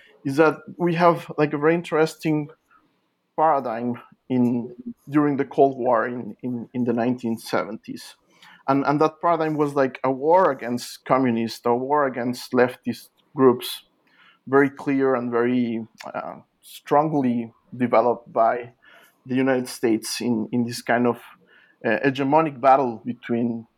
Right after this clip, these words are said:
the United States and the capitalist model and, and the communist model. So that, that started to lose some kind of power, that started to lose some kind of, uh, fuel in the nineteen eighties.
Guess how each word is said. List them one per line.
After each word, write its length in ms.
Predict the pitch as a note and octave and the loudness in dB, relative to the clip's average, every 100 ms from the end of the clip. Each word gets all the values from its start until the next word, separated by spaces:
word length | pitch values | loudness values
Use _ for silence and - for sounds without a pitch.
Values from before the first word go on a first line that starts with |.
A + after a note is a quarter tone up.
| _ _ - | _ _ -4
the 80 | B2 | 0
United 320 | B2 B2+ B2+ | 2 2 0
States 400 | - B2+ C3 C3+ | 0 2 2 -2
and 100 | A2+ | -6
the 40 | |
capitalist 580 | A#2+ A2+ - A#2 G#2+ A2+ | -4 -6 -6 -8 -8 0
model 240 | B2 A#2+ | 0 2
and, 200 | A2+ A#2+ - | -2 -4 -8
and 180 | B2 - | -12 -12
the 120 | A#2+ | -12
communist 460 | - B2+ A#2 A#2 - | 0 0 0 -4 -6
model. 340 | A2+ F#2+ - - _ _ - _ | -6 -6 -10 -20 _ _ -20 _
So 240 | - F#3 F3 | -2 0 2
that, 300 | D3 F#3+ F#3 C3+ - - _ - | 2 0 0 -8 -18 -20 _ -2
that 240 | F3+ G3 - - | 2 2 -2 -14
started 580 | - - G#3+ D4+ C#4+ - | -12 -2 2 4 2 -2
to 100 | F3 | -2
lose 520 | E3 D#3+ E3 - - - - | 2 4 2 -2 -10 -14 -16
some 300 | - D#3+ D#3 | -2 -2 0
kind 240 | D#3+ C#3+ | 0 0
of 200 | C#3 - | 0 -4
power, 520 | F3+ F#3 D#3+ C3 B2+ | 0 2 2 0 -2
that 260 | C3+ D3 - | -2 -4 -6
started 540 | - - F3 E3+ D#3 | -18 -6 2 2 2
to 120 | - C#3+ | -2 2
lose 240 | C#3+ C#3 | 2 2
some 200 | D#3+ C#3+ | -2 -4
kind 260 | - C3+ C3 | 2 2 2
of, 100 | C3 - - _ _ _ _ - | -2 -12 -20 _ _ _ _ -4
uh, 320 | B2+ B2+ A#2+ - | 0 0 -2 -6
fuel 560 | - G3 C3+ D3+ G#3+ - _ _ _ _ _ _ | -4 0 2 0 -4 -10 _ _ _ _ _ _
in 340 | C#3+ C#3+ C#3+ C3+ | -2 0 0 0
the 300 | C3+ C3+ C#3+ | 2 2 0
nineteen 440 | D3 E3+ E3+ D#3 | 0 -2 -2 0
eighties. 640 | D#3+ G3 C3+ C#3+ D#3+ - | 2 0 0 -2 -4 -12